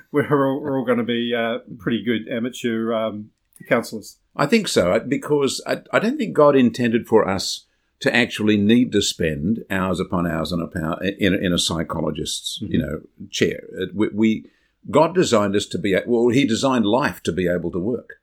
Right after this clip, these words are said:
Speaker 2: He
Speaker 1: Mm-hmm.
Speaker 2: designed, um, our journey to be one that, that, that we can actually get by on. The, the, most of us, when we go driving, um, we might get lost from time to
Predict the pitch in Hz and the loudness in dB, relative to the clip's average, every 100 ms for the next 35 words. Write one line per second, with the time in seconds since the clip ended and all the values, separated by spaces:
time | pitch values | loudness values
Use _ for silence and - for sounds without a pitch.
0 | _ 113 107 98 92 87 90 87 78 _ | _ 0 2 2 -2 -2 -2 -4 -6 _
1 | _ _ - 82 82 80 - 104 101 98 | _ _ -10 -8 -6 -8 -6 -2 0 -2
2 | 87 98 101 180 80 90 - 95 98 95 | -4 -2 0 0 -2 -4 -6 -4 -4 -2
3 | 95 104 - 98 101 - 104 101 98 - | -2 -2 -4 -6 -6 -4 -8 -8 -14 2
4 | 113 113 104 90 - 90 98 - 104 120 | 2 2 -2 -4 -6 -4 -4 -2 -2 -2
5 | 107 73 - _ _ _ - 151 - 151 | -2 -6 -14 _ _ _ -2 -2 0 0
6 | 202 202 180 135 120 95 80 87 78 90 | 0 0 -2 0 2 2 0 -2 -2 -4
7 | 76 64 - - 113 95 92 87 _ - | -6 -10 -16 -8 -4 -2 -2 -6 _ 0
8 | 139 98 90 - 82 85 - - 107 127 | 4 4 2 -4 -2 -2 -2 -2 0 4
9 | 127 | 2